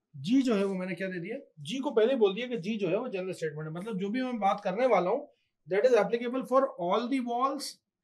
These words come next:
that have been hit and all the batsmen those who are hitting that ball।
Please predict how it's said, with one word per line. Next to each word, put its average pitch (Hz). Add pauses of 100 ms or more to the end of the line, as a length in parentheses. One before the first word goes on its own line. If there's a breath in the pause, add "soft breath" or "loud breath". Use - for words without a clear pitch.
(140)
that 165
have 208
been 226
hit 226 (480)
and 185
all 214
the 277
batsmen 240
those 220
who 233
are 190
hitting 226
that 196
ball। 131